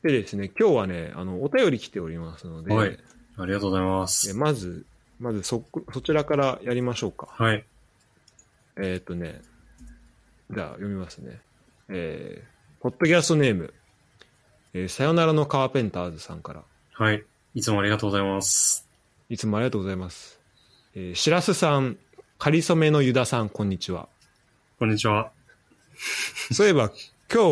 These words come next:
Speaker 1: は、あの、ユダかっこかり言ってないね。
Speaker 2: あ、
Speaker 1: なんか、
Speaker 2: そうだった。まあ、もう、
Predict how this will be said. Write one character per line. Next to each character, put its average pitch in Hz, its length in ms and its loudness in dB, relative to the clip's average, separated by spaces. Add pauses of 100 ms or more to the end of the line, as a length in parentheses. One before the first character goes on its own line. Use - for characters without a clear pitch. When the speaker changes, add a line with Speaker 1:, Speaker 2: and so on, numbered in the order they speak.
Speaker 1:
は、 92 320 0
あ 117 140 2
の、 104 240 2
ユ 117 140 4
ダ 165 100 4
か 180 120 -2
っ 165 60 -8
こ - 80 -12
か 101 140 0
り 90 100 0
言 95 100 -2
っ - 20 -20
て - 160 -2
な 135 100 4
い 104 80 2
ね。 82 100 -4
Speaker 2:
あ、 127 40 0
Speaker 1:
な 120 80 4
ん - 20 4
か、 113 40 2
Speaker 2:
そ 160 160 4
う 127 40 2
だ 107 80 4
っ - 120 -6
た。 85 260 -4 (1120)
ま 123 180 4
あ、 104 60 2
も 127 360 2
う、 - 40 -20